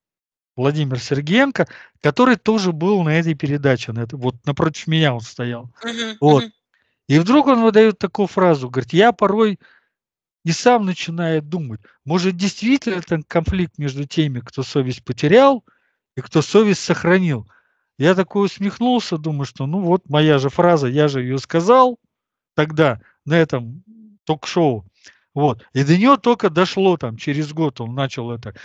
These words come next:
Speaker 1: Но, видно, она у него в голове засела. Я к-, еду, и вдруг я вспоминаю, что я, да, я же её на ток-шоу сказал, И сказал её прямо после вот той фразы, что это культурный раскол, который поделил людей,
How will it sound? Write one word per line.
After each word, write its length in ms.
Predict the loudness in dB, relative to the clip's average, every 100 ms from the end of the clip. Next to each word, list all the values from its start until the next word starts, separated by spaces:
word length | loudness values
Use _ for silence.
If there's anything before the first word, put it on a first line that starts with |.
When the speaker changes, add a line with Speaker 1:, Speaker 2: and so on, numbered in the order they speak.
| _ -2
Speaker 1:
Но, 80 |
видно, 280 | 0 2 2
она 180 | 4 2
у 60 | 4
него 160 | 0
в 60 | 2
голове 380 | 4 4 4 2
засела. 640 | 2 0 0 0 0 -8 _ _ _ _ _ _
Я 220 | 2 2 2
к-, 100 | -4
еду, 600 | -4 0 0 0 -4 -6 _ _ _
и 80 | -6
вдруг 400 | -2 -2 -4 _ -4
я 180 | 0 0
вспоминаю, 800 | -2 -6 -4 -2 -2 0 -2 -4
что 200 | -6 -4
я, 220 | 0 0
да, 320 | 2 4 4
я 260 | 4 2 0
же 140 | 0 0
её 180 | -2
на 120 | -2 -6
ток-шоу 540 | -8 -6 -4 -2 -4
сказал, 600 | -4 -2 2 4 2 0 _ _ _ _ _
И 80 | -4
сказал 540 | 0 0 4 6 6
её 140 | 6 4
прямо 360 | 0 -2 -2
после 420 | -4 -2 -2 -2 -2
вот 180 | -4
той 180 | -2 -2
фразы, 480 | 2 4 4 2 -4 _ _
что 280 | -20 -4 0
это 140 | 0 -2
культурный 600 | -2 -4 -2 -4 0 0
раскол, 480 | 0 -2 -4 -4 -4
который 420 | -8 -4 -2 0
поделил 460 | -2 -4 -2 -2 -2
людей, 560 | -4 2 4 4 2